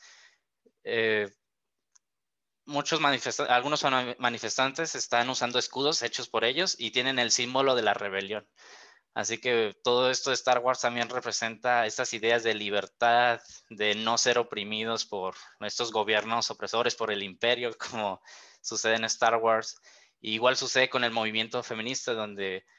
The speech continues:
eh, durante, pues, estas marchas y toda esta época, las mujeres llegan también a poner a la, a la princesa Leia, o la después ya general, general Leia, en representación de lo que es, eh, lo que, el movimiento feminista.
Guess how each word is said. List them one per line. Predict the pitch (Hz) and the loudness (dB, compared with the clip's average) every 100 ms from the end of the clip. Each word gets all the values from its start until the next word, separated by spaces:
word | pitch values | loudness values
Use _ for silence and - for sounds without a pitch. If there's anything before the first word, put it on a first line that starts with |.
| _ - | _ -12
eh, | 107 101 - | -8 -8 -10
durante, | 78 117 110 104 107 | -4 -2 -2 0 -4
pues, | - 104 113 | -2 -4 -4
estas | 107 123 117 107 - - | 0 2 4 4 0 -4
marchas | 107 110 - 117 110 - | -2 -2 -2 -6 -4 -6
y | 107 98 95 95 95 92 - | -8 -10 -12 -12 -14 -14 -4
toda | 117 | 0
esta | 113 - 110 | 0 2 0
época, | 104 117 - 139 156 _ - - _ _ | 0 -4 -6 -8 -8 _ -20 -20 _ _
las | 113 104 104 95 - | 0 4 4 0 -6
mujeres | 104 117 117 | -2 0 0
llegan | 117 120 | 0 0
también | 117 107 110 117 | 0 0 0 0
a | 117 | 0
poner | 110 110 | 0 4
a | 117 | 4
la, | 113 101 - - 120 | 4 2 -2 -12 -12
a | - 104 98 98 | -4 -2 0 0
la | 95 92 | 2 0
princesa | - 104 123 - 110 | -2 -4 -2 0 2
Leia, | 139 170 123 | 2 4 4
o | |
la | 101 98 | 4 2
después | 98 117 | 0 -2
ya | 117 117 | -2 0
general, | 113 110 104 110 123 - - | 0 2 2 2 0 -4 -14
general | - 101 104 120 | -10 -4 -2 0
Leia, | 139 135 180 _ - - - _ | 0 -2 -4 _ -20 -20 -20 _
en | - 117 | -4 -2
representación | 120 120 123 117 107 120 | -2 -4 -2 -2 0 0
de | 127 | 0
lo | 120 | -2
que | - 104 113 | -2 0 0
es, | - - - | -2 -10 -12
eh, | 98 98 92 92 | -10 -6 -6 -8
lo | 92 95 | -8 -10
que, | - | -10
el | 101 | -10
movimiento | 104 101 107 107 110 | -8 -6 -8 -10 -12
feminista. | 104 98 107 - 104 - | -10 -8 -8 -8 -10 -18